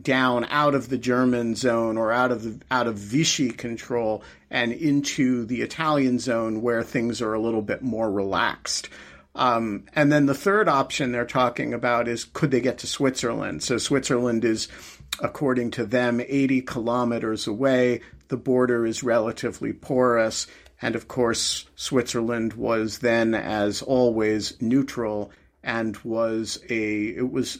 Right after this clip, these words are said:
not a safe haven for that many people because the Swiss were pretty good at, uh, not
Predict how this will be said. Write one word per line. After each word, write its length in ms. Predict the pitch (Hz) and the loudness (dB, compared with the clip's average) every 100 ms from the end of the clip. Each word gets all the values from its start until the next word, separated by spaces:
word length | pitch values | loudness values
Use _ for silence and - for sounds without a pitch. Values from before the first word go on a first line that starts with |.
| - | -2
not 300 | 139 175 202 | 2 2 2
a 80 | 151 | 0
safe 340 | - 156 143 | 0 0 0
haven 380 | 139 143 135 131 | 0 0 0 0
for 180 | 117 101 | 0 -4
that 340 | 101 127 135 | -2 -2 0
many 300 | 135 131 135 | 0 2 0
people 460 | - 127 127 180 165 | -4 -8 -4 -2 0
because 400 | 127 123 110 - | 0 -2 -8 -6
the 120 | 117 | -6
Swiss 460 | - 117 120 - | -2 2 2 0
were 240 | 120 113 98 - - - - - - - - - _ _ _ - - | 2 2 0 -4 -14 -14 -14 -18 -20 -18 -18 -20 _ _ _ -14 -10
pretty 260 | - 175 143 | 0 2 0
good 460 | 101 120 120 139 | 0 2 4 6
at, 260 | 127 101 - - | 4 2 -6 0
uh, 380 | 120 101 95 - - | 2 2 0 -2 -4
not 480 | 110 107 104 107 | -2 2 2 0